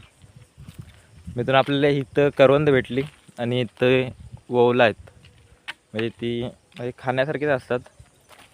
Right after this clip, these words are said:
पण खाताना थोडीशी घशाला थोडं हे होतो, म्हणजे थोडासा.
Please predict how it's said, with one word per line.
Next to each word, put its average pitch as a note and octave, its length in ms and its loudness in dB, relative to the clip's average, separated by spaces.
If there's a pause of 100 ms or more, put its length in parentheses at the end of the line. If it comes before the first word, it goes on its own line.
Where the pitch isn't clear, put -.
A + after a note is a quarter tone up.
(160)
पण A2+ 380 -6
खाताना C3 380 -4
थोडीशी C#3+ 480 -6 (1400)
घशाला C3 340 -2
थोडं C#3 160 0
हे C#3+ 160 0
होतो, G2 240 -4 (560)
म्हणजे G#2+ 280 -8 (120)
थोडासा. G#2+ 560 -6